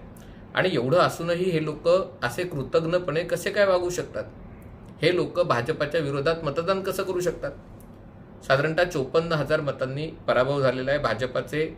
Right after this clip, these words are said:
गेले दोन वेळचे खासदार, दोन हजार चौदा आणि एकोणीसचे खासदार लल्लू सिंग, तिकडे समाजवादी पार्टीचे अवधेश प्रसाद यांच्याकडून पराभूत झालेले आहेत. गंमत म्हणजे दोन हजार एकोणीस सालच्या विधानसभा निवडणुकांमध्ये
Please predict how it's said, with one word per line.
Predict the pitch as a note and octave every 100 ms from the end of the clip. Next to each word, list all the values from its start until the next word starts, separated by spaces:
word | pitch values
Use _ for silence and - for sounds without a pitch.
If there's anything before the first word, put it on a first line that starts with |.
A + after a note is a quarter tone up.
| -
गेले | B2+ C#3
दोन | C#3+ E3
वेळचे | E3+ D#3 D#3+ C#3+
खासदार, | B2+ B2+ A#2
दोन | B2 B2
हजार | C3+
चौदा | C3+ B2+ B2 C#3+
आणि | D3
एकोणीसचे | C3+ C#3+ C#3 C#3 C3
खासदार | A#2+ A#2+ A#2+
लल्लू | C3+ C3+ D3+ D#3+
सिंग, | C3 A#2+ - - - - - - -
तिकडे | C#3+ D3 D3+ D#3+ - - - -
समाजवादी | - C#3 D#3+ D#3 C#3+
पार्टीचे | B2+ A#2 A#2 B2 A#2+ C#3 D#3+ -
अवधेश | A#2 B2+ E3 E3
प्रसाद | - A#2+ A2 F#2 - -
यांच्याकडून | B2 A#2+ D3+ B2 A#2 A#2
पराभूत | B2 B2+ C3+ C3
झालेले | A2 G#2+ G2+
आहेत. | F2 - - - - - - - - - B2
गंमत | B2+ C#3
म्हणजे | C#3+ C3+
दोन | C3+ B2+
हजार | B2+ C3+
एकोणीस | A#2+ D3 C#3+
सालच्या | B2+ A#2+ C#3
विधानसभा | C3 A#2+ B2+ C3+ B2 C3 D3 - - - - - -
निवडणुकांमध्ये | B2 C#3+ E3 D#3 C#3+ C3+ G#2 F2+